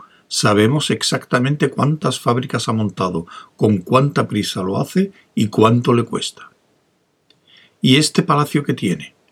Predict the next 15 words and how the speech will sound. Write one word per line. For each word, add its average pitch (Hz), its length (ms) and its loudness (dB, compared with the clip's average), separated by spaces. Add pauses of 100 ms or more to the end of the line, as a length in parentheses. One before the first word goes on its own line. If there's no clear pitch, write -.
(260)
Miró 98 460 2
a 104 40 -2
su - 200 -4
alrededor 95 540 -2
con 101 220 -4
fría 113 360 2
apreciación. 107 720 -4 (580)
"Que 131 100 2
representa 113 800 0
considerablemente 123 960 2
más 131 260 0
que 127 160 0
mi 110 120 0
salario 101 520 -2
anual. 98 440 -2